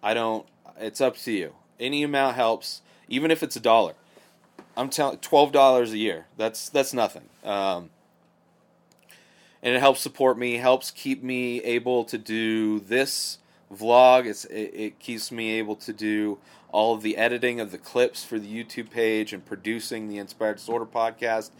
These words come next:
twice a week. Um, so it, it allows me to work from home and get all these things done and also work on new things. So if you would like t-, to see me keep doing artwork, keep doing podcasts,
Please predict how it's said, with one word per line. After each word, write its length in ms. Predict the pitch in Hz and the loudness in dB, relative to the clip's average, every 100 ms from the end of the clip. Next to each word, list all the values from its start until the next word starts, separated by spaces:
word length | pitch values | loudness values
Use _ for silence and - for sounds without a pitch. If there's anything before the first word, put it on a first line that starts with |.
| - - - | -20 -20 -12
twice 360 | - 113 110 | -2 0 0
a 40 | 110 | -4
week. 400 | 110 110 107 _ _ _ _ - | -2 -4 -6 _ _ _ _ -8
Um, 500 | 95 98 95 92 92 | -2 0 0 -2 -6
so 240 | - 107 | -6 -2
it, 80 | 107 | -2
it 120 | 110 120 | 0 2
allows 460 | 127 127 135 135 | 6 10 10 8
me 180 | 135 127 | -4 -6
to 340 | 113 - 113 110 | -6 -6 -4 -2
work 300 | 104 113 113 | 0 -2 -2
from 220 | - 107 | -10 -8
home 420 | 110 104 101 98 _ _ - | -6 -6 -8 -12 _ _ -16
and 160 | 101 98 | -14 -4
get 140 | 110 | 0
all 160 | 110 107 | 2 2
these 240 | 104 101 | -2 -8
things 320 | - 104 95 | -8 -10 -10
done 420 | - 98 95 95 87 _ _ | -8 -6 -6 -10 -16 _ _
and 120 | - | -8
also 260 | 98 95 110 | -6 -6 -6
work 340 | 98 101 101 | -2 0 0
on 200 | 110 98 | -2 -6
new 120 | 95 95 | -6 -10
things. 400 | - 104 98 - | -8 -10 -10 -10
So 380 | 104 98 98 - - _ | -6 -4 -4 -10 -20 _
if 240 | - 101 - | -10 -8 -8
you 100 | 113 | -4
would 140 | 123 | -4
like 360 | 117 117 131 - | 0 2 2 -2
t-, 220 | - - | -16 -14
to 140 | - 131 | -6 -4
see 340 | - 139 139 | -4 -2 -2
me 500 | 139 139 135 135 135 - _ _ - | -2 -4 -4 -6 -10 -16 _ _ -12
keep 300 | - 139 127 | -6 -6 -2
doing 320 | 135 135 131 | -2 -2 -2
artwork, 560 | 110 135 139 135 135 - - _ _ _ | 0 -2 0 -2 -2 -4 -20 _ _ _
keep 240 | - 139 - | -6 -6 -2
doing 240 | 143 139 | -4 -4
podcasts, 800 | - 135 135 - 131 123 120 - | 0 2 2 2 0 0 -4 -16